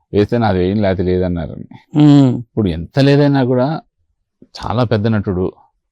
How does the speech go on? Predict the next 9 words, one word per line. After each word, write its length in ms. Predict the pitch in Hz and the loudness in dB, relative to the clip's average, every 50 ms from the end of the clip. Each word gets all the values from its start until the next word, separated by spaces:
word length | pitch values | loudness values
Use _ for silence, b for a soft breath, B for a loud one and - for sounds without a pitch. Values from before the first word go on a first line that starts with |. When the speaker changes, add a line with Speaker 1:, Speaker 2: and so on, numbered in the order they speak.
| _ _ _ _ _ _ _ _ _ - | _ _ _ _ _ _ _ _ _ -12
Speaker 1:
ఒక 140 | 78 80 | -6 -4
మాజీ 400 | 92 82 85 85 92 95 110 120 | -2 -2 0 0 0 0 0 0
ముఖ్యమంత్రి, 640 | 110 98 87 - - 117 104 101 95 - 92 92 - - b b b _ | 0 0 -2 -2 -2 0 0 0 0 -2 -2 -4 -4 -4 b b b _
Speaker 2:
మ్మ్. 400 | 143 139 143 135 123 120 113 113 - _ _ _ _ _ _ _ _ _ _ _ _ 104 | -14 -12 -12 -10 -12 -14 -16 -18 -20 _ _ _ _ _ _ _ _ _ _ _ _ -2
Speaker 1:
ఆయన 100 | 113 117 | 2 2
దగ్గరికి 200 | 143 156 185 175 | 4 4 6 6
వెళ్ళబోతే 440 | 143 131 143 165 165 180 175 165 | 6 6 6 6 6 6 4 4
గొడవే 320 | 170 147 135 131 139 147 135 | 4 6 6 6 6 6 6
లేదు, 240 | 120 104 87 - | 6 4 2 -2